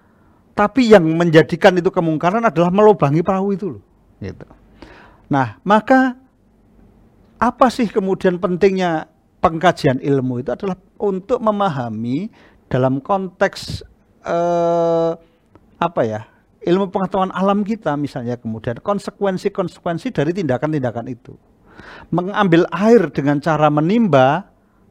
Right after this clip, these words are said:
dari luar, eh, dari luar atau dari luar, tidak meng-, meng-, meng-,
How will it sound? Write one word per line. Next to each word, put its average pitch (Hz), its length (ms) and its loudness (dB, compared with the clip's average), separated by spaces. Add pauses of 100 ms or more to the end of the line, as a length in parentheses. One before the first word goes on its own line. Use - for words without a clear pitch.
(280)
dari 139 320 2
luar, 139 640 4 (800)
eh, 151 160 0
dari 131 160 0
luar 139 360 2 (1000)
atau 147 400 -8 (320)
dari 131 240 0
luar, 135 480 -2
tidak 143 320 -4
meng-, 139 400 -4
meng-, 143 320 -4
meng-, 139 320 -4